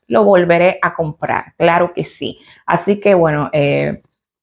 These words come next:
puede ser que muy pronto esté por aquí con la nueva versión de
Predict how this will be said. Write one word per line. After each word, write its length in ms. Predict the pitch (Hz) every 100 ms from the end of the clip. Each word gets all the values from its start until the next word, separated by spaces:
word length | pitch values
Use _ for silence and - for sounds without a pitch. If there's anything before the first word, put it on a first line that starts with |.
| _ _ _ _ -
puede 300 | 196 220 214
ser 240 | 208 208 208
que 80 |
muy 220 | 185 196 196
pronto 500 | 185 196 202 202 202
esté 560 | 165 156 - 160 165
por 220 | 165 165
aquí 420 | 147 147 185 214 -
con 420 | 180 160 147 -
la 140 | 156
nueva 300 | 160 165 170
versión 520 | 165 156 - 170 170
de 180 | 175 190